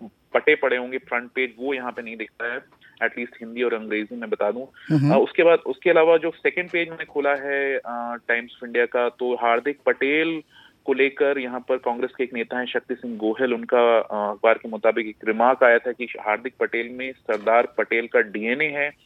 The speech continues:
Speaker 1: इसको लेकर जो सरदार पटेल का परिवार है उनके एक सदस्य ने इसका विरोध किया है कि भाई, अ,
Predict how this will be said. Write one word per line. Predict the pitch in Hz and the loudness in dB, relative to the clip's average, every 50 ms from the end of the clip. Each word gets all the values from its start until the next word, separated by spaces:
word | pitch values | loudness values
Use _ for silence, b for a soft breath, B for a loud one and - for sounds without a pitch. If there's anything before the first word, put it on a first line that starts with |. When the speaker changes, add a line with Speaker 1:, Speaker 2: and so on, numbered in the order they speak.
| B B B B B B B B | B B B B B B B B
Speaker 1:
इसको | - 127 - _ - 160 | -10 -10 -6 _ 0 2
लेकर | 151 151 135 - 156 139 | 2 2 4 4 2 2
जो | 143 143 | 2 0
सरदार | - - 123 117 117 123 127 127 | 2 2 2 4 6 6 4 4
पटेल | - - 113 - 123 120 123 | 4 0 0 0 0 -2 -2
का | 123 123 | -4 -4
परिवार | - 117 110 107 110 113 117 117 120 | -2 -2 0 2 2 4 4 4 2
है | 117 | 0
उनके | 117 113 107 127 117 | -2 -4 -4 -4 -4
एक | 113 - | -4 -4
सदस्य | - 113 107 117 117 - - 117 | -6 -4 -2 -2 -2 -4 -6 -10
ने | 117 110 | -10 -10
इसका | - _ 117 107 | -6 _ -2 -2
विरोध | 104 104 104 107 117 - | 0 0 0 0 -2 -2
किया | - - 113 107 | -2 0 2 2
है | 107 104 | 2 0
कि | - 110 | -2 -4
भाई, | 110 110 110 107 - B B B B B B B B B _ | -4 -4 -4 -4 -8 B B B B B B B B B _
अ, | 117 | 0